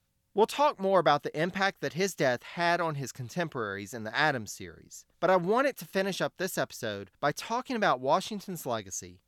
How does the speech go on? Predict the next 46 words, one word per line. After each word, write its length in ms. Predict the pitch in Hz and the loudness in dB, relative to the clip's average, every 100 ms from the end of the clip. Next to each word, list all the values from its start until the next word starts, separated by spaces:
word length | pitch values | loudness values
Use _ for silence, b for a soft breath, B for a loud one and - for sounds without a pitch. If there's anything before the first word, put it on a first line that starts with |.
| - | -8
and 100 | 165 | -4
providing 480 | 190 220 240 247 185 | 2 4 4 2 -2
you 180 | 127 | -2
with 200 | 104 104 | -2 -6
my 260 | 123 143 175 | 0 2 2
thoughts 440 | - 110 87 - - | 0 -6 -6 -12 -8
on 180 | 139 127 | -6 2
what 220 | 170 226 | 4 4
we 120 | 208 | 2
can 120 | 214 | -6
take 280 | 175 180 165 | -6 -6 -6
away 320 | 123 104 95 - | -6 -6 -6 -8
from 200 | 139 139 | -4 0
this 280 | 156 175 147 | 0 0 -2
look 260 | 123 - - | -2 -4 -8
at 200 | 113 98 | -8 -8
his 160 | - | -16
presidency 800 | - - 170 175 185 - 175 170 _ - | -6 2 2 2 -6 -6 -8 -8 _ -4
and 200 | 147 147 | 0 0
his 160 | 143 120 | -2 -6
life. 440 | 95 82 _ _ _ _ _ _ | -6 -8 _ _ _ _ _ _
Little 320 | 156 220 285 269 | 4 6 6 4
needs 320 | 208 202 - | 0 -2 -8
to 60 | |
be 120 | 160 165 | -8 -4
said 260 | - 127 | 2 2
about 200 | 123 117 | 2 -2
the 60 | - | -4
pedestal 540 | 139 156 135 - 107 | -2 -2 -2 -8 -8
that 160 | 98 - | -8 0
Washington 600 | 139 196 - 220 202 180 | 4 4 4 -4 -6 -6
has 360 | 147 151 190 - | -4 0 0 0
been 180 | 208 - | -4 0
elevated 540 | 143 131 113 110 117 - | 2 2 0 -2 -4 -4
even 260 | 202 233 233 | -4 -2 -2
higher 500 | 190 180 170 131 107 | 2 6 6 4 0
on 280 | 95 90 98 - | -6 -10 -6 2
than 140 | 170 | 4
he 80 | 160 | 4
was 400 | 143 143 135 - | 6 6 4 0
during 320 | 147 143 131 | 2 2 0
his 160 | 117 123 | -6 2
lifetime 540 | 151 143 - 104 104 | 2 2 -2 -8 -4
following 440 | - 185 185 131 | 4 4 4 0
his 160 | 107 98 | -4 -10
passing. 560 | - 92 78 - 92 | -8 -8 -8 -12 -18